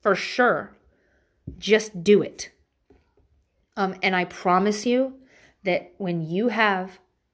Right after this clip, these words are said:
a seventeen-year-old daughter, you will not be screaming at her because she got a tattoo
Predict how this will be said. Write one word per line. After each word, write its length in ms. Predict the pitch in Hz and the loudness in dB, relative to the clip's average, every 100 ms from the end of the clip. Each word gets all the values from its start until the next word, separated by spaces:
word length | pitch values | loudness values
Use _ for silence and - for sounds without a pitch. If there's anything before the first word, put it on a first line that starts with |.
| _ _ | _ _
a 80 | 180 | -8
seventeen-year-old 880 | - 185 190 185 196 196 196 190 185 | 0 2 2 0 0 0 0 -2 -2
daughter, 520 | 156 160 196 240 247 _ _ _ _ _ _ _ | -4 -4 -6 -8 -12 _ _ _ _ _ _ _
you 180 | 185 196 | -2 0
will 160 | 190 185 | 2 0
not 340 | 175 175 180 | 0 0 0
be 120 | 196 | -4
screaming 480 | 196 - 175 175 190 | -4 -4 -4 -2 -4
at 140 | 202 | -4
her 200 | 196 220 | -4 -4
because 300 | 226 202 196 | -4 -6 -6
she 140 | 180 196 | -6 -2
got 200 | 180 175 | -2 -2
a 40 | |
tattoo 720 | 170 175 170 - 165 175 208 | -2 -4 -6 -6 -4 -2 -4